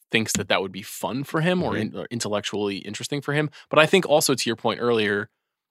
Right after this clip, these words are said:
Speaker 1: he got really interested in writing Sally. He got really interested
Speaker 2: Yeah.
Speaker 1: in writing NoHo Hank. He got really interested in writing more about Fuchs. And so because of that, you're just seeing those actors more. You're just seeing those stories more. I think Sally in particular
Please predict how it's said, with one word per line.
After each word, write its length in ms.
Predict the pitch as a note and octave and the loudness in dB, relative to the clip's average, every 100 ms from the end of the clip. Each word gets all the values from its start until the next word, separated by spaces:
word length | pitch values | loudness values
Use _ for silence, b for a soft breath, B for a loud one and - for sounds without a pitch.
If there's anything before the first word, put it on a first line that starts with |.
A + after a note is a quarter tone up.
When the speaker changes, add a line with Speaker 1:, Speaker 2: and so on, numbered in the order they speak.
| _ | _
Speaker 1:
he 180 | - E3 | -4 0
got 300 | D3+ F3+ - | 4 4 4
really 360 | C#3 C#3+ D3 D#3 | 0 2 4 2
interested 500 | - E3+ E3 - G#2 | 0 0 0 0 0
in 160 | G#2 | 0
writing 320 | G2+ F#2 F#2+ G2+ | 0 0 0 -4
Sally. 480 | - B1+ - - _ | -6 -6 -14 -20 _
He 100 | C3 | 0
got 220 | C3 C#3+ | 4 4
really 200 | C#3 B2+ | 2 -2
interested 400 | - D3 C3+ E2+ | -4 -4 -2 2
Speaker 2:
Yeah. 120 | D2+ | 2
Speaker 1:
in 60 | C#2 | 2
writing 340 | F#2+ F2 F2 | 0 -2 -6
NoHo 300 | F2+ E2+ G2 G2+ | -8 -6 -6 -6
Hank. 240 | D#2+ - | -6 -8
He 80 | - | -6
got 180 | - A#2+ | 0 0
really 180 | C3+ G#2+ | 0 -4
interested 400 | A2+ B2+ B2+ G#2+ | -6 -6 -6 -6
in 100 | G2+ | -4
writing 340 | G2+ G2 F#2+ | -4 -4 -6
more 180 | G#2 G2+ | -4 -4
about 200 | F2 D#2 | -4 -8
Fuchs. 540 | - G#2 D#2 - - - b b b | -8 -12 -12 -4 -2 -2 b b b
And 100 | B2 | -2
so 80 | B2 | -2
because 380 | A#2 - G3+ E3 | -2 2 4 4
of 80 | |
that, 200 | B2 G#2+ | 2 2
you're 120 | A2 D3+ | 0 0
just 200 | G3 - | 2 2
seeing 200 | D3 C3+ | 2 2
those 160 | B2 | 4
actors 340 | C#3 E3+ G#2+ G2 | 4 2 -4 -10
more. 160 | - | -12
You're 120 | F#2 | -10
just 200 | A2+ A2 | -6 -2
seeing 180 | - A#2+ | 0 0
those 180 | A#2+ G#2+ | 0 0
stories 420 | - G#2+ A2 G2+ | 0 0 0 -4
more. 180 | F#2+ F2+ | -4 -2
I 60 | C3 | 0
think 140 | A2 | 2
Sally 360 | - F#3 G#3 F#3+ | 6 6 6 4
in 80 | |
particular 680 | C#3+ - C#3 - G2+ F#2+ E2+ | 0 -2 -2 0 0 0 -2